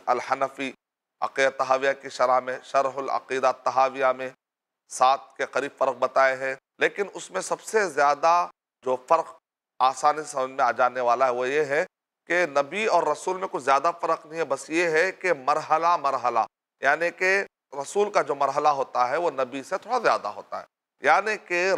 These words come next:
رسول بننے کے لیے نبی بننا ہے۔ ہر رسول نبی ہوگا ہی ہوگا، لیکن ہر نبی رسول ہونا ضروری نہیں ہے۔ بعض نے یہ بتلایا کہ نبی اور رسول میں فرق ہے کہ رسول کو شریعت ملتی ہے جبکہ نبی کو شریعت نہیں ملتی۔ بات ایسی نہیں ہے۔ اگر ہم پڑھتے ہیں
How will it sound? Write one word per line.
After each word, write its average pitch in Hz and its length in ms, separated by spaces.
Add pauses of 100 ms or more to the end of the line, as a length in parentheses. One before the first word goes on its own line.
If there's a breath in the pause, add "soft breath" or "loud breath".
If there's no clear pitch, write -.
رسول 202 260
بننے 165 300
کے 185 100
لیے 196 80
نبی 147 340
بننا 185 380
ہے۔ - 120 (1160)
ہر 180 100
رسول 175 400
نبی 156 300
ہوگا 143 320
ہی 190 80
ہوگا، 151 300
لیکن 127 220 (160)
ہر 170 120
نبی 160 240
رسول 139 300
ہونا 135 180
ضروری 113 260
نہیں 104 140
ہے۔ 98 60 (180)
بعض 202 260
نے 226 160
یہ 220 80
بتلایا 170 580 (760)
کہ 170 380 (260)
نبی 147 300
اور 175 160
رسول 151 280
میں 170 160
فرق 165 240
ہے 170 100
کہ 170 100
رسول 160 300
کو 165 160
شریعت 156 400
ملتی 160 360
ہے 165 120
جبکہ 147 280
نبی 143 300
کو 196 180
شریعت 160 480
نہیں 123 280
ملتی۔ 113 380
بات 127 260
ایسی 156 240
نہیں 147 180
ہے۔ 135 80 (380)
اگر 131 180
ہم 147 160
پڑھتے 143 380
ہیں 143 200